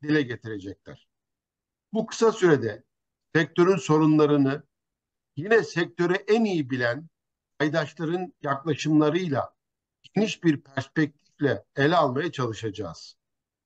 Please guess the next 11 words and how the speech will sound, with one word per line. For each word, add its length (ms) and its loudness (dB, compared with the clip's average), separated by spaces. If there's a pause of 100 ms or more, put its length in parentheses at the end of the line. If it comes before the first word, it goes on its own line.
(120)
Ayrıca 440 4
her 260 4
toplantı 500 2
sonrası 400 2
yaptığımız 540 6
gibi 400 2 (380)
toplantının 680 2
çıktılarını 840 -2 (320)
rapor 420 2
haline 480 -4
getirip 560 0